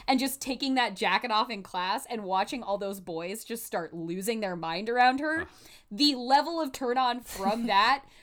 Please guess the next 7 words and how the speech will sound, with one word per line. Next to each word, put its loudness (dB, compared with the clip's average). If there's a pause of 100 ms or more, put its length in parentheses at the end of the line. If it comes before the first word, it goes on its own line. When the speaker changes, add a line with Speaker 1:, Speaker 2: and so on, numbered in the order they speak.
Speaker 1:
processing 2
in -2
my, 0
like, -2
eleven, -4
twelve-year-old -4
brain, -4